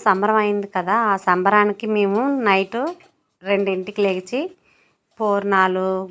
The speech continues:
గారెలు, పులిహోర, దద్దోజనం అన్నీ వేసామండి. కాకపోతే అవన్నీ తీయడానికి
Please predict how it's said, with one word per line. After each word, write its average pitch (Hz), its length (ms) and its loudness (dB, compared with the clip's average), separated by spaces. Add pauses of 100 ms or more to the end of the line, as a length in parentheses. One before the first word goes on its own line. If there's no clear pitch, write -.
(120)
గారెలు, 185 680 2 (300)
పులిహోర, 190 560 -4 (340)
దద్దోజనం 180 680 0 (920)
అన్నీ 208 340 0
వేసామండి. 196 720 0 (1080)
కాకపోతే 196 560 0
అవన్నీ 214 360 0 (240)
తీయడానికి 208 560 -4